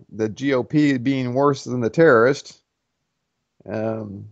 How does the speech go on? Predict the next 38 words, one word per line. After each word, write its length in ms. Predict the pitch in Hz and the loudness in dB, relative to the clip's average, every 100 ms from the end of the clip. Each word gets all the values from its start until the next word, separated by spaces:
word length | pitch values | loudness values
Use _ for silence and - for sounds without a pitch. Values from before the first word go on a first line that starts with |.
| _ _ | _ _
which 480 | 110 110 - - - | -4 -4 -4 -12 -6
any 160 | 110 | -4
logical 400 | 110 107 110 - | 2 2 2 -4
thinking 320 | 113 113 104 104 | -6 -4 -6 -4
person 380 | 110 107 107 | -2 -2 -4
would 100 | 107 | -8
think 160 | 104 107 | -6 -2
that's 240 | 107 104 | -2 -4
just 300 | - 107 101 | -8 -10 -8
bizarro. 720 | 107 98 117 123 98 95 117 _ _ _ _ _ _ _ | -8 0 4 4 4 2 -2 _ _ _ _ _ _ _
Um, 340 | 131 131 127 | 0 2 2
but 140 | 123 123 | 0 2
what 140 | 143 | 4
was 140 | 156 131 | 4 4
interesting 540 | 247 208 139 131 170 | 2 4 2 2 -2
is 160 | 151 127 | 0 2
what 220 | 143 151 | 2 0
she 140 | - | -2
was 140 | 151 127 | -4 -2
talking 360 | 156 147 151 | 0 0 0
about, 440 | 135 131 139 135 - | -2 2 2 0 -10
the, 200 | - - - | -10 -10 -12
the 160 | 113 127 | -6 -6
G 240 | 113 165 | 0 2
O 100 | 156 | 2
P 240 | - 180 | 0 0
wanting 340 | 160 156 160 151 | 4 4 2 0
to 120 | 143 | -4
round 380 | 135 151 165 156 | 0 2 2 0
people 360 | 160 156 139 147 | -6 -2 2 4
up 360 | 165 135 143 - _ | 6 6 2 -14 _
and 440 | 123 123 117 107 | -4 -4 -4 -8
put 160 | 110 165 | -6 -4
them 160 | 147 135 | -4 -2
on 240 | 131 120 | -4 0
buses 760 | 143 165 156 117 120 127 131 - _ | 4 4 2 -2 -2 -4 -8 -16 _
and 520 | - 117 110 113 101 | -6 -4 -4 -6 -4
boxcars 1080 | - 202 - - - 104 95 95 107 131 - | 2 2 0 -12 -2 2 2 0 -2 -8 -12